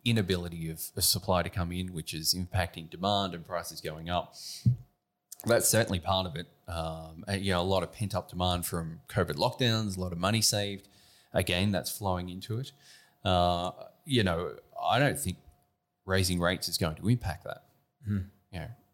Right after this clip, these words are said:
Speaker 1: certainly not by a great margin. Um,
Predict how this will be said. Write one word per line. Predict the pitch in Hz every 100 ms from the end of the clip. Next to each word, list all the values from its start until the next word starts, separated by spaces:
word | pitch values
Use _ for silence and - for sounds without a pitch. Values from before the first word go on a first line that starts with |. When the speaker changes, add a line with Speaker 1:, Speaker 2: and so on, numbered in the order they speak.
| -
Speaker 1:
certainly | - 101 92
not | 85 78
by | 82
a | 76
great | 82 92
margin. | 85 69 - - - _ - - - - -
Um, | 95 87 87 85 82